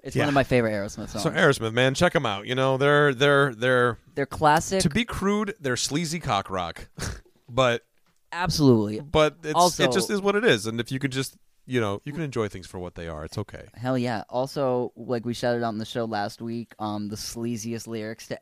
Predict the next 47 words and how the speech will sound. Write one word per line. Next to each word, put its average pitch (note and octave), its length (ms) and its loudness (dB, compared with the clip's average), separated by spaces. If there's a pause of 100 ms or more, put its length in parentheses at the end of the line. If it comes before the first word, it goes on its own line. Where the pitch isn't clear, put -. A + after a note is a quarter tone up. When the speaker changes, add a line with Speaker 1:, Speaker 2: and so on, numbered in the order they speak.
Speaker 1:
ever A2+ 460 -6
get A#2 240 -6
passed A2 420 -2
on A#2 100 -2
the A2 80 -4
radio A2 440 -4 (100)
every A#2 380 -2
day A2+ 180 -4
of A2 140 -4
our G#2+ 140 -2
lives. G#2+ 500 -4 (420)
Aerosmith's D3+ 500 0
Walk A#2+ 200 2
This G#2+ 200 -8
Way. A2+ 220 -4
Let's A2+ 120 -10
have B2 120 -8
a A2 40 -10
round A2 220 -10
of G#2 60 -18
applause A2 400 -8
for A#2 180 -10
how A2+ 120 -8
terribly A#2+ 760 -6
sleazy A#2 520 -6
those A2 240 -6
lyrics G#2+ 320 -10
are. G#2 200 -10 (320)
Speaker 2:
Oh, A#2 220 0
yeah? A2+ 200 -4 (180)
Can C#3+ 120 -10
you C#3 80 -10
give B2 140 -4
us C3+ 100 -10
a C3 60 -8
taste? D3+ 460 -8
Can B2 100 -10
you A#2 80 -10
give B2+ 100 -8
us - 180 -8
a E3+ 120 -6 (1000)
Speaker 1:
Uh, A#2 280 0 (140)
Speaker 2:
Backseat D4 520 -2
Lover? D#4+ 380 -4
Speaker 1:
No, C#3 240 0
no, C3+ 120 -4
no. A#2+ 240 -6